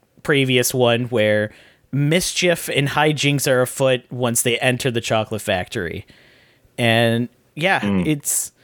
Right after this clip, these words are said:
Speaker 1: with this one, I will say, there is a lot of hatred toward this version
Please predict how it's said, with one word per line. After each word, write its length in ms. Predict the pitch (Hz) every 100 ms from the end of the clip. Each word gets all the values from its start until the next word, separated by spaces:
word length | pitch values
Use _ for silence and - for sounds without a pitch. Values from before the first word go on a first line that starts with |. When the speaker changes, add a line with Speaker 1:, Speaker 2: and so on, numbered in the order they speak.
| _ _ _ _ _ _ _ _ _ _ _
Speaker 1:
with 220 | 147 143
this 240 | 277 311 262
one, 420 | 226 185 175 170 _ _ _
I 140 | 147 160
will 240 | 180 196
say, 400 | - 135 107 90
there 260 | 110 175 214
is 420 | 196 185 165 135
a 80 | 139
lot 420 | 139 139 160 202 -
of 160 | 143
hatred 580 | - 135 127 - 151 151
toward 320 | 147 143 127
this 320 | 131 131 -
version 800 | 139 123 117 127 135 135 135 160